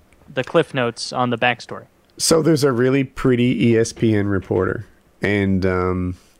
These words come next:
Speaker 2: they don't explain the whole backstory, but she's, I guess, paying a toll or perhaps a,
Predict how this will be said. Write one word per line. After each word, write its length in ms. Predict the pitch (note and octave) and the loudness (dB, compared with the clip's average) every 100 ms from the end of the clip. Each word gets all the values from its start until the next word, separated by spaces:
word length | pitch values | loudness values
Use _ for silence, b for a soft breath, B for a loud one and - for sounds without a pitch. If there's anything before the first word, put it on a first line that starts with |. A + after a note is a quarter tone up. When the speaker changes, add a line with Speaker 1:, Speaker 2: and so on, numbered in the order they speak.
| _ | _
Speaker 2:
they 340 | - A#2 G#2+ C3+ | -8 -4 -2 0
don't 160 | F3+ | 2
explain 420 | G#3 - - C3+ | 0 -2 -2 0
the 120 | A#2 F2+ | 0 0
whole 160 | A2+ | 0
backstory, 680 | A2+ G2 F#2+ - F#2 F#2 F2+ | 0 -2 -4 -4 -2 0 0
but 320 | F#2+ F#2 - - b | 0 -2 -4 -12 b
she's, 380 | - - B2 A2+ | -8 0 2 2
I 140 | A2 | 0
guess, 260 | G#2 F#3 - | 0 -2 -2
paying 400 | D#3 E3 D#3 G#2+ | -2 0 2 -2
a 60 | |
toll 580 | F#2+ - A#2 C#3 E3 D3+ | -4 -2 0 2 2 2
or 60 | G#2+ | 2
perhaps 500 | G2+ F#2+ G#2 G2+ - | -2 -2 -2 -4 -2
a, 400 | F#2 F#2 F2 | 0 0 -2